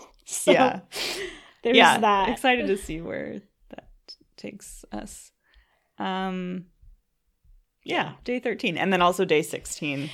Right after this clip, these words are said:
Speaker 1: Yeah, so day sixteen was a little more clear.
Speaker 2: Mm-hmm.
Speaker 1: Um, I don't know if day thirteen was intended to be a little risque,
Speaker 2: <laughs>
Speaker 1: like, as a joke.
Speaker 2: I don't know.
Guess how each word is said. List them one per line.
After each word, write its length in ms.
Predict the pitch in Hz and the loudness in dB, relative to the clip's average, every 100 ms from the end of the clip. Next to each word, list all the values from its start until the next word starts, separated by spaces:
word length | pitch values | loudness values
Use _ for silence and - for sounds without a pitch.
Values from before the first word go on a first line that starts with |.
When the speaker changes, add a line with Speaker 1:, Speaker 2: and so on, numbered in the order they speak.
| - | 0
Speaker 1:
Yeah, 180 | 247 247 | 4 4
so 160 | - 262 | 2 4
day 200 | 381 427 | 6 6
sixteen 520 | - 359 - 302 262 | 4 0 0 2 2
was 160 | 233 | 2
a 60 | 220 | 0
little 260 | 196 208 208 | 0 0 0
more 160 | 196 | -2
clear. 640 | - - 226 220 220 233 | -6 -6 -2 2 2 0
Speaker 2:
Mm-hmm. 180 | 220 202 | 0 2
Speaker 1:
Um, 640 | 208 202 190 190 196 190 190 | 4 6 6 2 0 -4 -2
I 100 | 208 | 0
don't 140 | 269 277 | 0 2
know 160 | 262 | 0
if 180 | 240 - | -2 -2
day 160 | 220 208 | -2 0
thirteen 400 | 220 208 220 202 | 0 -2 -2 -4
was 120 | 196 | -2
intended 580 | 190 190 202 220 220 214 | -4 -6 -6 -6 -8 -10
to 80 | 214 | -8
be 340 | 226 226 226 | -6 -4 -2
a 60 | 220 | 0
little 240 | 214 220 | -2 -2
risque, 680 | 226 220 - 233 226 226 233 | -2 -4 2 4 4 4 2
Speaker 2:
<laughs> 60 | 214 | 2
Speaker 1:
like, 100 | 190 | 0
as 140 | 180 | -4
a 40 | 196 | -4
joke. 320 | 208 226 269 | 0 2 4
Speaker 2:
I 60 | |
don't 320 | 208 - 180 185 | 4 4 2 0
know. 320 | 175 208 | -4 -4